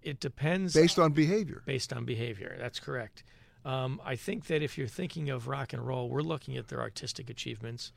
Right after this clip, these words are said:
Speaker 1: We're looking at what they've created, what they've done. And, um, and when, uh, you mentioned Michael Jackson, when he was, uh, elected,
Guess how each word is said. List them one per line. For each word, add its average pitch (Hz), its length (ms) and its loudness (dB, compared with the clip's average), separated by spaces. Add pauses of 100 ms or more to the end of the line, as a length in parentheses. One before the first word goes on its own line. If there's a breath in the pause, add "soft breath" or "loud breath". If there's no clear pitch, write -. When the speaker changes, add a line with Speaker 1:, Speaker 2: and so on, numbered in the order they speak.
(320 soft breath)
Speaker 1:
We're 127 80 -4
looking 131 220 -4
at 135 80 -8
what 120 100 -8
they've 120 200 -10
created, 120 440 -6
what 123 200 -8
they've 117 220 -8
done. 113 360 -6 (420 soft breath)
And, 117 240 -4
um, 110 380 -4 (400)
and 120 280 -6
when, 123 220 -2
uh, 117 320 -2 (300 soft breath)
you 123 100 -4
mentioned 127 340 -2
Michael 120 260 -4
Jackson, 107 520 -6 (400 soft breath)
when 127 160 -2
he 131 160 0
was, 135 380 0 (120)
uh, 123 240 -6
elected, 131 560 -2